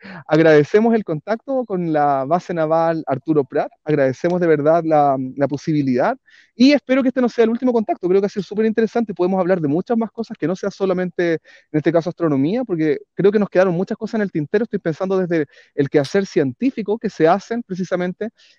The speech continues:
en, en estas bases, donde, desde las cuales puede ser muy interesante que nosotros podamos conocer un poco lo que está haciendo. Así que espero que no sea el último, el último contacto.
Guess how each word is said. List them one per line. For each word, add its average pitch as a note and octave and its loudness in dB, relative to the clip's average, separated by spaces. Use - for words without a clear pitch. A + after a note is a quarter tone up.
en, D#3 2
en C#3+ 2
estas D#3+ -6
bases, D#3 -8
donde, C#3 0
desde C#3 0
las C3+ -4
cuales F3 0
puede D#3+ 0
ser C3 -8
muy F#3 -2
interesante G#3+ -6
que F#3+ -4
nosotros F3 -8
podamos E3+ -2
conocer D#3+ -4
un D#3 -6
poco F#3 0
lo F3 0
que E3+ -2
está E3+ -10
haciendo. C3 -6
Así D3+ -6
que D3+ 0
espero F3 -2
que E3+ -2
no E3 0
sea F3 -10
el D#3+ 2
último, D#3 0
el D3 -2
último D3+ -4
contacto. C3 -6